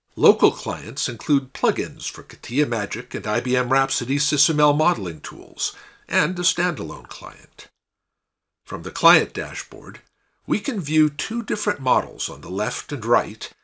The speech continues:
and build the digital thread by using drag and drop between them. This can be a simple reference connection between two model elements for traceability and navigation, or it can involve model transform,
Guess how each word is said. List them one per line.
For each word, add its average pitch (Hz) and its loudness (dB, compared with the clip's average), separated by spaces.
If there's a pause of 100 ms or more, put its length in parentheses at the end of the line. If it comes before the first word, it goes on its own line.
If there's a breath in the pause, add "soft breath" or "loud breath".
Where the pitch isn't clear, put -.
(260)
and 95 -12
build 214 2
the 226 -2
digital 196 0
thread 135 -2
by 98 -4
using 101 -6
drag 123 0
and 143 -2
drop 123 -6
between 120 -4
them. - -20 (800)
This 131 4
can 127 -2
be 113 0
a 101 2
simple 101 0
reference 107 0
connection - -10
between 123 -6
two 175 0
model 113 6
elements 123 -2
for - -6
traceability 95 -4
and 87 -8
navigation, 90 -6 (640)
or 185 6
it - -4
can 233 -2
involve 226 0
model 196 0
transform, - -6